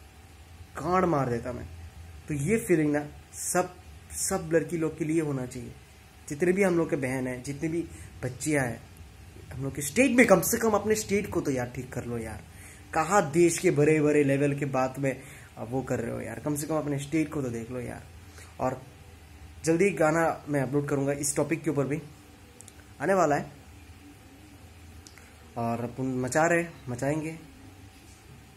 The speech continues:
just like। और, अम, एक बात बोलता हूँ, मैं फिर से बोलता हूँ, मैं इतना अच्छा speech नहीं दे पाता, मैं सोच नहीं पाता हूँ क्या बोलने जा रहा हूँ, पर मैं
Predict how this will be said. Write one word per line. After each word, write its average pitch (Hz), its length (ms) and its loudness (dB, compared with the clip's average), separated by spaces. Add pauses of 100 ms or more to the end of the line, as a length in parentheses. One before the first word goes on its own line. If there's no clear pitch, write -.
(400)
just 127 200 -6
like। 131 320 -4 (1700)
और, 135 280 4
अम, 139 280 6 (720)
एक 165 120 -6
बात 165 160 4
बोलता 143 260 2
हूँ, 139 160 -8 (1900)
मैं 127 100 -6
फिर 147 140 -4
से 175 100 2
बोलता 147 200 2
हूँ, 139 60 0
मैं 139 120 4
इतना 135 160 -2
अच्छा 139 160 -6
speech 143 280 -4
नहीं 147 120 0
दे 139 60 4
पाता, 143 160 2
मैं 151 140 0
सोच 139 260 -2
नहीं 147 100 0
पाता 127 180 -2
हूँ 123 100 -6
क्या 127 100 -2
बोलने 123 400 -4
जा 123 120 -2
रहा 127 100 -2
हूँ, 143 80 -8
पर 170 120 2
मैं 160 260 0